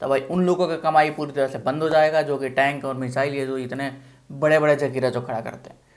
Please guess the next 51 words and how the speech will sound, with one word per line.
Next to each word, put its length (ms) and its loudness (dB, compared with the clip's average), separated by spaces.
तो 260 4
इसीलिए 480 2
वो 160 4
कभी 320 0
नहीं 160 0
चाहेगा 360 2
कि 100 -6
भाई 140 0
इंडिया 360 0
से 160 -4
अपना 460 -2
रिलेशन 280 -4
अच्छा 320 0
हो 120 0
या 100 -2
जो 160 -2
भी 140 0
आसपास 340 0
के 120 -10
जो 100 -6
भी 180 -6
इलाके 320 -6
हैं, 220 -12
और 380 -2
बस 220 -2
इसी 180 -6
तरह 180 0
अपना 220 -4
कर्ज 240 0
ले 160 -2
लेके 200 -2
चलते 320 -2
रहे, 160 0
बाकी 280 -2
हम 140 -6
लोग 120 -6
का 60 -4
जेब 240 -4
भरते 260 -2
रहे, 200 2
यहाँ 180 -2
से 100 -2
रिटायरमेंट 480 0
लेना 180 0
है, 180 0
जाके 260 2
अमेरिका 320 -4
में 160 -6
बस 180 -12
जाना 220 -18
है। 60 -20